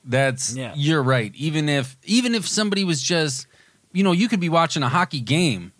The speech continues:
Speaker 1: and the goalie fucks up and somebody could be like, "Oh, fuck, Jason Voorhees fucking it up over there." Like, ev-, that is so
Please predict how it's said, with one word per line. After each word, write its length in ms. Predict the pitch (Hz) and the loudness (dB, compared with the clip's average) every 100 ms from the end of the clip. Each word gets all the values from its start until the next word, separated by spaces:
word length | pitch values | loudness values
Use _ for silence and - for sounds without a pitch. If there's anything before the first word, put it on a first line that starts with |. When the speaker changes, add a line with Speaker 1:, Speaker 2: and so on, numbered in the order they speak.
| _ | _
Speaker 1:
and 320 | 143 139 131 127 | 0 2 2 2
the 60 | |
goalie 360 | 131 160 185 131 | 2 2 2 2
fucks 300 | - 120 - | 0 -2 0
up 180 | 120 117 | -2 0
and 100 | 127 | -2
somebody 240 | 151 143 | 0 -2
could 100 | 123 | -2
be 80 | 139 | 0
like, 160 | 123 123 | 0 2
"Oh, 200 | 156 131 | 2 2
fuck, 280 | 147 139 117 | -2 -6 -2
Jason 360 | 139 156 151 | 0 0 0
Voorhees 420 | 160 202 160 135 | 2 4 4 0
fucking 300 | 131 156 139 | -2 -4 0
it 60 | 143 | 2
up 160 | 170 127 | 2 2
over 160 | 113 | 0
there." 260 | 104 104 110 - - - _ | 0 0 -2 -6 -20 -20 _
Like, 200 | 156 147 165 | -6 -4 -2
ev-, 300 | 190 185 151 | -2 -2 0
that 160 | 196 | 0
is 160 | 185 131 | 2 0
so 840 | - - - 196 196 196 190 175 | -2 -4 -2 2 2 4 2 0